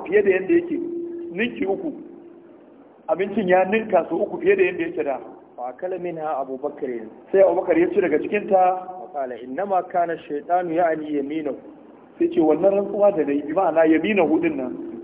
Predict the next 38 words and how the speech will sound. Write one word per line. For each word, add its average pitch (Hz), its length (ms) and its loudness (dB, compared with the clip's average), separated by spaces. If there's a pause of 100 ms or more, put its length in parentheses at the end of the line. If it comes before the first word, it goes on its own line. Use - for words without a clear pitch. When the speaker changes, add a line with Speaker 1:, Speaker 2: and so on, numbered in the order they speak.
Speaker 1:
Rantsuwan 226 440 2
da 196 80 2
nayi 190 200 4
din 196 120 -2
nan 202 120 -2
daga 185 160 2
shaytan 208 360 2
ne. 139 140 -6 (720)
Rantsuwan 220 420 2
da 190 80 2
nayi 185 180 2
cewa 180 200 4
wallahi 185 360 4
ba 175 100 0
zan 185 160 -4
ci 202 100 -4
wannan 175 300 0
abincin 175 460 -2
ba, 180 240 2 (1400)
shaytan 156 380 -2
ne." 131 120 -4 (1000)
An 147 100 -6
gane, 165 260 0
so 170 100 4
haka 165 180 2
yanzu 151 400 0
na 190 140 0
karya 196 300 2
wannan 143 220 0
rantsuwa, 165 760 0
na 170 140 0 (100)
ci 190 60 -2
wannan 151 320 0
abincin. 139 460 -6 (460)
Speaker 2:
Thumma 135 340 -4
akala 202 240 0
minha 160 380 0
luqma. 147 460 -2